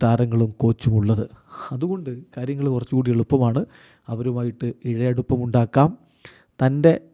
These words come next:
ശൈലി അവരിലേക്ക് ഇമ്പാക്റ്റ്, ആ, ഇൻജെക്റ്റ് ചെയ്യാം, അതനുസരിച്ച് ടീമിനെ മാറ്റിയെടുക്കാം, പരിവർത്തനം ചെയ്തെടുക്കാം. പക്ഷേ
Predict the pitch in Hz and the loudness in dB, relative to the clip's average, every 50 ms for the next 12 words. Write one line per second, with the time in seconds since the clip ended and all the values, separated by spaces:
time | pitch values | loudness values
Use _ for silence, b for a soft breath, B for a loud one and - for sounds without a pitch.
0 | _ - - - 123 127 135 151 156 156 139 135 - - - 123 113 123 117 120 | _ -18 -8 -6 -2 0 0 2 2 2 0 0 -4 -6 -4 -2 -2 -2 -2 -2
1 | 120 120 117 - 120 113 110 113 110 123 123 120 - - - 131 127 - 135 120 | -4 -4 -4 -2 -4 -4 -4 0 0 2 2 0 -2 -6 -6 -6 -4 -4 -4 -4
2 | 117 123 139 - - 139 127 123 120 - 135 131 - 147 139 131 135 147 196 - | -4 -4 -6 -8 -6 -6 -6 -6 -2 -2 -2 -2 2 2 4 4 4 2 0 -4
3 | b b b b b b b - 120 131 135 123 120 - 127 117 - 123 - - | b b b b b b b -2 0 0 0 0 0 -4 -4 -4 -4 -4 -2 -2
4 | 110 120 113 113 107 107 110 117 117 - - 139 131 123 120 120 - - 135 143 | -2 -2 -2 -2 -2 -2 -2 -2 -4 -4 -2 0 0 0 0 -4 -4 -2 -2 -2
5 | 165 165 - 127 117 127 120 127 123 - - - 127 123 123 120 113 - 131 120 | -2 0 0 0 0 2 0 0 -4 -4 -4 -4 -2 -2 -2 -4 -4 -2 0 0
6 | 113 113 107 - 113 - - - - 135 135 120 104 98 160 - _ _ - 156 | 0 0 -4 -6 -6 -8 -2 2 4 4 4 2 -2 -14 -20 -20 _ _ -14 -14
7 | - - 208 | -10 -10 -12